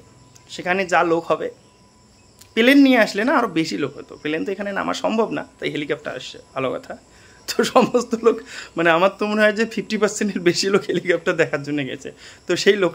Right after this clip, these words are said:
সংখ্যা দেখে খুশি হয়ে লাভ নেই, বাচ্চারাও গিয়েছে হেলিকপ্টার দেখবে, আমরা হেলিকপ্টার দেখি নেই। এই তো এর আগের দিন, হ্যাঁ কালকে আমি যখন ওই এলাকায় ছিলাম, হঠাৎ দেখি উপরে আওয়াজ, কিসের আওয়াজ হচ্ছে, দেখি হেলিকপ্টারের আওয়াজ। তো আমিও মোবাইলটা বের করে ক্যামেরাটা করে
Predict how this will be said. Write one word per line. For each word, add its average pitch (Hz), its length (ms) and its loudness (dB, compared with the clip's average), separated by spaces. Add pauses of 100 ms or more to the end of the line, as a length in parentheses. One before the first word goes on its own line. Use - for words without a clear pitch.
সংখ্যা 185 280 0
দেখে 190 240 -2
খুশি 170 220 -4
হয়ে 175 160 2
লাভ 123 180 4
নেই, 170 160 -4
বাচ্চারাও 156 400 0
গিয়েছে 143 240 -6 (360)
হেলিকপ্টার 139 480 -4
দেখবে, - 280 -6
আমরা - 180 -2
হেলিকপ্টার 190 420 -4
দেখি 170 220 -4
নেই। 202 80 -10 (600)
এই 262 140 4 (100)
তো 220 120 0
এর 226 60 6 (100)
আগের 208 240 0
দিন, 151 140 0
হ্যাঁ 180 200 -2
কালকে 196 300 0 (420)
আমি 151 200 -2
যখন 175 200 -4
ওই 185 140 2
এলাকায় 170 320 0
ছিলাম, 175 220 2 (100)
হঠাৎ 185 280 -2
দেখি 196 180 -10 (260)
উপরে 190 160 -4 (100)
আওয়াজ, 160 300 0
কিসের 196 260 -4
আওয়াজ 196 200 2
হচ্ছে, 208 160 -12 (100)
দেখি 175 200 -6
হেলিকপ্টারের 143 580 -8
আওয়াজ। 131 180 -12 (580)
তো - 120 -4
আমিও 214 180 4 (260)
মোবাইলটা 170 320 2
বের 165 140 0
করে 180 180 -2
ক্যামেরাটা 151 320 0 (140)
করে 156 160 2